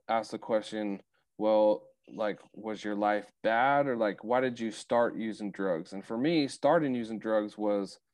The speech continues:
it was a solution to working more and making more money. Um, and in the beginning, it was very social, and there was guys that I would use with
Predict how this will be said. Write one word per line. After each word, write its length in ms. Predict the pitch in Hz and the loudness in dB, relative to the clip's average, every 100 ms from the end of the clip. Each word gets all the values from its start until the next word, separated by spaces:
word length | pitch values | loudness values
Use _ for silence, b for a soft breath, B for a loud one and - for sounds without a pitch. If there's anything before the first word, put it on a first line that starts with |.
| b b _ - | b b _ -2
it 80 | |
was 200 | 147 131 | 0 0
a 80 | 113 | -4
solution 500 | - 113 117 107 113 | -6 -4 -2 -2 -4
to 100 | 104 | -4
working 500 | 95 92 117 110 110 | -4 -2 -2 -2 -6
more 220 | 104 101 | -2 -2
and 100 | 98 | -2
making 260 | 101 98 98 | -4 -6 -6
more 200 | 98 90 | -4 -4
money. 460 | 98 107 92 87 - b b - | -2 -2 -4 -6 -10 b b -8
Um, 400 | 107 101 98 - 107 | -4 -4 -6 -8 -8
and 320 | 110 107 104 | -6 -4 -4
in 160 | 131 131 | -4 -4
the 60 | |
beginning, 460 | 113 107 131 131 113 | -4 -4 -2 0 -2
it 80 | 92 | -4
was 160 | 107 | -6
very 260 | 107 107 101 | -2 -2 -2
social, 600 | - 117 117 - 101 98 | -4 -4 -4 -6 -6 -4
and 100 | 101 | -4
there 100 | 98 | -4
was 160 | 98 | -4
guys 400 | - 110 110 107 | -2 0 2 0
that 100 | 104 | -2
I 80 | 104 | -2
would 140 | 101 98 | -2 -2
use 320 | 104 101 92 | -2 -2 -2
with 340 | 98 95 92 | -2 -2 -4